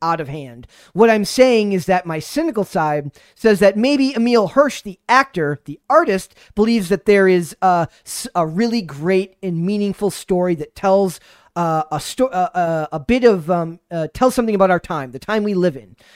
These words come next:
But I don't buy that the produ-, I, I believe that the producers are like, "We've got a whole new genre.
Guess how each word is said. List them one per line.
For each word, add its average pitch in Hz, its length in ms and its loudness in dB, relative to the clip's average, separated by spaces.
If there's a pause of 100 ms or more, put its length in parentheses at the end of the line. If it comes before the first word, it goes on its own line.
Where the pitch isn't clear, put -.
(240)
But 240 100 0
I 262 100 2
don't 285 200 0
buy 208 180 2
that 190 160 -2
the 180 80 -4
produ-, 175 340 -4
I, 196 220 2
I 196 60 0
believe 202 260 -2
that 190 120 -12
the 170 60 -16
producers 202 460 -2
are 190 60 -2
like, 151 180 -6
"We've 170 100 -6
got 165 200 -2
a 147 40 -4
whole 190 220 0
new 196 200 0
genre. 180 420 0